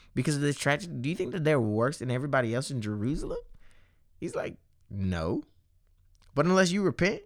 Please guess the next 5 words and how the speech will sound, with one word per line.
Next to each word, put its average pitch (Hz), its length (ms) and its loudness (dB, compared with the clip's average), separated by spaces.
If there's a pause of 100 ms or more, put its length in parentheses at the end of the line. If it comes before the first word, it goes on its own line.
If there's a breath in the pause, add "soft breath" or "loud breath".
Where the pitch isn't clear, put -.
(120)
<laughs> - 160 -12
you're 143 400 -2
gonna - 180 -2 (160)
likewise - 480 -8
perish." - 640 -10